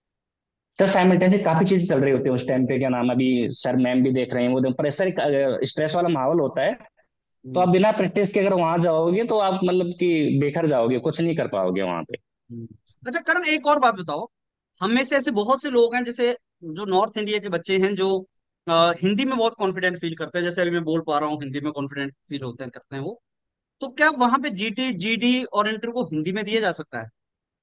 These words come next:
Speaker 1: Yes sir, वो अलाउ करते हैं, actually वो प्रेफर भी करते हैं आपको कि हिंदी बोलना हो तो हम comfortable हैं। और टेक्निकल word है सर, वो तो इंग्लिश में यूज़ करते हैं, बाकी सारा हिंदी चलता है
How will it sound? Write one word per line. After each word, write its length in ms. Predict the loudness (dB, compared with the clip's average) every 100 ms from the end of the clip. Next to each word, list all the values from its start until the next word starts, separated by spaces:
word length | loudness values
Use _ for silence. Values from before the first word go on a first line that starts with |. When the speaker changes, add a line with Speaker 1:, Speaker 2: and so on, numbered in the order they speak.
| _ _ _ _ _ _ _ _ _ _ -6
Speaker 1:
Yes 180 | 0 0
sir, 320 | 0 0 0
वो 520 | 2 2 2 2 0 -2
अलाउ 320 | 0 2 2
करते 240 | 0 -2 -2
हैं, 80 | -2
actually 240 | 0 0
वो 120 | 0
प्रेफर 360 | -2 -4 -2 -2
भी 100 | 0
करते 240 | -2 -2
हैं 60 | -4
आपको 220 | -2 -4
कि 140 | -2
हिंदी 220 | 2 2 2
बोलना 300 | 2 2 0
हो 120 | -2
तो 80 | -2
हम 200 | -2 0
comfortable 680 | 0 -2 -4 -4 -2 0
हैं। 180 | 0 -4 _ _ -2
और 220 | 0 0
टेक्निकल 440 | 0 2 4 4 6
word 200 | 6 4
है 60 |
सर, 160 | 4 4
वो 140 | 4
तो 100 | 4
इंग्लिश 260 | 2 2 2
में 100 | 2
यूज़ 180 | 2 0
करते 240 | -4 -2
हैं, 140 | 0
बाकी 240 | 0 0 -2
सारा 420 | -2 -2 -2 -2
हिंदी 260 | 0 0 0
चलता 280 | -2 -2
है 100 | -4